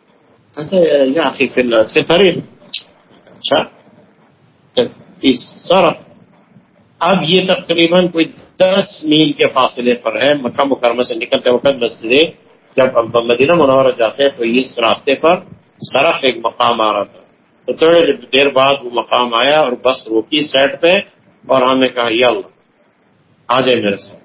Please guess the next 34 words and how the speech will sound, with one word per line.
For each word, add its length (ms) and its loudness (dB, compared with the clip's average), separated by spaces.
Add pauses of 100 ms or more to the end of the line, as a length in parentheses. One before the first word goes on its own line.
وہ 140 2
آگے، 280 0
تھوڑے 260 0
سے 140 -2
آگے 280 -2
گئے 140 2
تو 180 -8
قبرستان 460 0
تھا، 100 -6
اس 180 -4
میں 160 0
داخل 320 -4
کیا۔ 260 -4 (460)
وہ 60 -20
کہتے، 220 0
"یہ 200 4
حضرت 240 0
میمونہ 460 -2
کا 180 -6
قبر 280 -12
ہے۔" 180 -20 (100)
اس 140 4 (120)
بندے 240 2
نے 200 2
ہماری 440 0 (460)
زیارت 340 0
کروائی 340 0
تھی، 160 -8
اللہ 180 0
تعالیٰ 280 -2
اس 80 -6
کو 100 -12
جزائے 420 -8
خیر۔ 160 -16